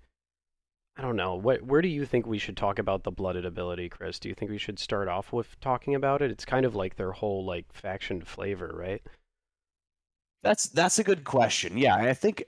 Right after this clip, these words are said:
Speaker 2: I think it probably makes sense to start off, because everything from the ploys to the operatives to the equipment, a lot of it's gonna call back to the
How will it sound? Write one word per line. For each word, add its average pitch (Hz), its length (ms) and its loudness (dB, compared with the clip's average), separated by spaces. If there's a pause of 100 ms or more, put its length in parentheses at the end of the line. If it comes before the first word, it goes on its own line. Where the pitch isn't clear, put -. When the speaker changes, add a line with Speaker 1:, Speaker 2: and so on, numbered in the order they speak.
(120)
Speaker 2:
I 147 120 4
think 233 260 2
it - 260 0
probably 113 300 6
makes 101 220 2
sense 107 300 0
to 85 140 -2
start 120 340 2
off, 98 300 6
because - 440 0 (100)
everything 151 500 4
from 123 140 0
the 104 80 0
ploys 120 560 4
to - 60 -6
the 90 120 4
operatives 104 340 2
to - 60 -8
the 82 40 -6
equipment, - 480 -4
a 92 60 0
lot 113 200 4
of 139 60 0
it's 135 120 -4
gonna 98 160 -2
call 98 260 0
back 85 260 2
to 95 100 -10
the 78 240 0